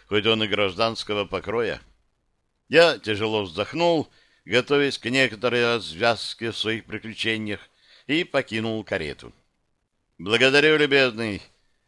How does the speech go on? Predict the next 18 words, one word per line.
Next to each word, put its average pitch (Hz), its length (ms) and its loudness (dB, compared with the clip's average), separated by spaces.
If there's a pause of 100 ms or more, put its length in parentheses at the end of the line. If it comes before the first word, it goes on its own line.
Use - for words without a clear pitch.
(100)
Я 113 220 4
обернулся 113 540 0
и - 20 -2
протянул 110 500 -4
мужичку 101 480 -6
мелкую 107 480 -2
монету 101 540 -4 (240)
в 95 80 -12
знак 101 320 0
доброго 107 400 0
расположения. 98 800 -4 (720)
«Можешь 135 440 2
теперь 123 360 -2
быть 120 200 -6
свободен. 104 600 -2 (640)
Поезжай 139 460 4
к 135 80 -8
своим, 151 560 2